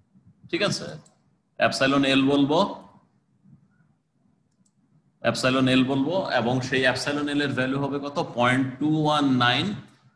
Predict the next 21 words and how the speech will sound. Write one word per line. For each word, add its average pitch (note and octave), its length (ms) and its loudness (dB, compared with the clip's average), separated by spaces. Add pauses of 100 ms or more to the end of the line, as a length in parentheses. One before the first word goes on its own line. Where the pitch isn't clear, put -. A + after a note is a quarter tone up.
(160)
divide B2+ 460 4
by D#3 100 4 (800)
three D#3 260 4
hundred, C#2 320 -2 (260)
ঠিক F3+ 180 -4
আছে? - 200 -8
তাহলে A2 240 0 (340)
তোমার A#2+ 320 0 (400)
epsilon B2 380 -2 (200)
L - 20 -2 (100)
longitudinal A#2+ 440 -2 (100)
strain C#3 300 -2 (120)
যেটা, D3+ 240 2 (760)
সেটা B2 260 0
হবে B2 140 0 (180)
point C3 260 4 (100)
two C#3+ 60 2 (100)
one D3 180 2 (140)
nine D3 120 2 (120)
by C3 100 4 (120)
three B2 180 -2